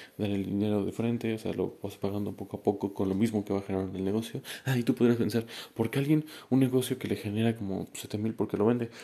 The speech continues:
Por muchos motivos, de que, pues, ya te cansaste del negocio y de que sí, está muy cool, pero, pues, ya me cansé, al chile ya me cansé, pues, te lo vendo, administra tú, me voy a mudar, entonces me voy a llevar el negocio, de que <laughs> no pagué mis impuestos, entonces tengo que venderlo, ¿sabes? O sea, como que hay muchos motivos como válidos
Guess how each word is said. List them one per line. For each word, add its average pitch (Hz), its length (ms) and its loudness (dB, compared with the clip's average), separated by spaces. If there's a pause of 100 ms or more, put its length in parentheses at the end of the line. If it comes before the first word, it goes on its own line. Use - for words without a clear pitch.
(140)
Por 131 100 2
muchos 165 240 0
motivos, - 280 0
de 95 60 -4
que, - 100 -10
pues, 92 120 -4
ya 107 80 4
te - 120 -8
cansaste 104 440 -2
del 104 120 0
negocio 104 400 -2
y 98 40 0
de 95 180 -2
que - 180 -4
sí, 110 120 -2
está 104 180 -4
muy 101 160 0
cool, 110 220 2
pero, - 160 -4
pues, - 120 -8
ya 92 60 -4
me 90 140 -6
cansé, 113 480 -4
al 92 100 -2
chile 101 300 -2
ya 95 80 -4
me 87 100 -4
cansé, 101 240 -4
pues, - 160 -16
te - 100 -6
lo 104 80 -6
vendo, 104 200 0
administra 98 340 -6
tú, - 220 0 (320)
me 110 100 4
voy 98 160 8
a 92 60 6
mudar, 117 380 4
entonces 101 280 -6
me 101 80 0
voy 98 160 2
a - 20 2
llevar 92 180 0
el 92 60 -2
negocio, 110 500 0 (360)
de 98 160 4
que 95 220 6 (200)
<laughs> - 200 -10
no 127 160 6
pagué 139 200 10
mis 135 200 6
impuestos, 131 600 8
entonces 127 460 8
tengo 120 320 8
que 117 80 4
venderlo, 110 540 6
¿sabes? 123 200 4
O 113 120 8
sea, 113 100 6
como 107 140 0
que 113 80 10
hay 120 40 6
muchos 139 200 4
motivos 113 340 2
como 98 180 4
válidos 104 380 4